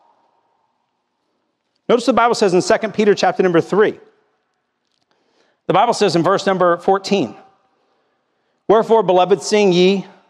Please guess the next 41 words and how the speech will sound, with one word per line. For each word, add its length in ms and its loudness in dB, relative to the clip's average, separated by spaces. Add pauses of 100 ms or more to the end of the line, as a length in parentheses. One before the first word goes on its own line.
(220)
seeing 280 2
that 120 0
ye 160 0
looked 220 0
for 160 -4
such 320 -4
things, 280 -2
be 140 -2
diligent 540 -2 (220)
that 100 0
ye 80 2
may 100 2
be 80 -2
found 320 -2
in 100 -2
him 220 -2
in 80 -2
peace, 380 -4
without 260 -2
spot 340 -2
and 140 -4
blameless. 500 -4 (440)
And 100 0
account 640 -4
that 140 -2
the 80 -2
long 280 0
suffering 440 0
of 80 0
our 180 2
Lord 320 2 (400)
is 180 0
salvation, 640 0
even 360 0
as 200 0
our," 280 0
watch 240 -2
this, 240 -4 (280)
"beloved 760 2 (360)
brother 600 0 (340)
Paul, 720 -2